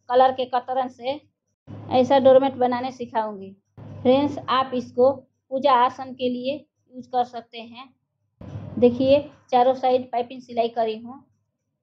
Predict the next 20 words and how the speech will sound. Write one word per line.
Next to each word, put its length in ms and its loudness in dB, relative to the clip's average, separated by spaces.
फ्रेंड्स, 340 -2
आप 220 -4
इस 160 -10
चैनल 280 -4
पर 140 -2
नए 160 -4
हैं 180 -16
तो 160 -10
चैनल 480 4
को 200 6
सब्सक्राइब 540 0
कर 140 4
लीजिए। 420 -2
तो 180 2
चलिए 440 6
डोरमेट 360 4
बनाने 420 -2
शुरू 240 -10
करते 320 -6
हैं। 220 -18